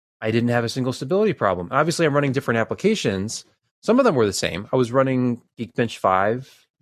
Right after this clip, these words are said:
the Linux version of that. I ran, uh, Blender.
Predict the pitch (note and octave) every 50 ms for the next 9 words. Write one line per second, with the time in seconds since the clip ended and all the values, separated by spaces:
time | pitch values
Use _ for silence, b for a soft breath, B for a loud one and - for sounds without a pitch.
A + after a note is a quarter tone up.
0 | _ _ _ - A2 A2 A2 - - A#2 A2 G2+ G#2 G2 F#2 G2+ G2+ G#2 A2 A2
1 | G#2 F#2+ F#2 F#2+ F#2+ F#2 F#2 F#2 F#2 F#2 F#2 F#2 F2+ - _ _ _ _ _ _
2 | _ _ _ _ _ _ _ _ - F#2 F2+ F2+ F2 F2 F2 F2 E2+ - _ _
3 | _ _ _ _ _ _ _ _ _ _ _ _ _ _ _ A#2+ A#2 A2 A2 G#2+
4 | A2 B2 C3+